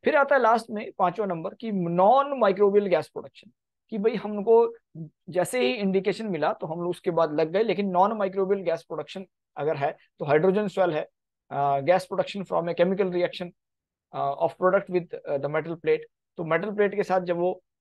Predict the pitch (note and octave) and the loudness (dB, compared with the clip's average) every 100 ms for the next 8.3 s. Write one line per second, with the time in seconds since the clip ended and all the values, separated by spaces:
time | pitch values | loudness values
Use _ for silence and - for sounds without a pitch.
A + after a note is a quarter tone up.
0 | - C#3+ C#3 D3 F3 - F#3 D#3+ C#3 D#3+ | -10 -6 -4 0 -2 -2 -8 -8 -4 -2
1 | D#3+ - - F3 - - C#3+ - E3 - | -2 -4 -4 -6 -6 -4 -4 -4 -6 -8
2 | - C#3+ C#3 F3+ F3 D3+ D#3 D3+ C#3 E3 | -10 -10 -2 -2 -2 -8 -8 -10 -8 -6
3 | - G3+ F#3+ F#3+ _ _ C#3 D3+ D#3+ D3+ | 0 0 0 -8 _ _ -4 -2 -2 -2
4 | D3+ - _ - D3 C#3 C3 C3 - _ | -2 -4 _ -12 -6 -4 -4 -8 -12 _
5 | - C#3+ E3 E3 C3 D#3+ D#3 D#3+ D#3 D3 | -6 0 2 0 -2 -6 -2 2 2 2
6 | D3 C#3+ C#3 C#3+ E3+ D#3 D3 C#3+ B2+ C#3 | -2 -4 -4 -6 -4 -2 -2 -2 -6 -8
7 | C#3 C#3+ C3+ B2 - G3+ - A#2+ B2 A#2 | -8 -10 -10 -12 -10 -8 -6 -8 -8 -12
8 | - A2+ - | -14 -20 -20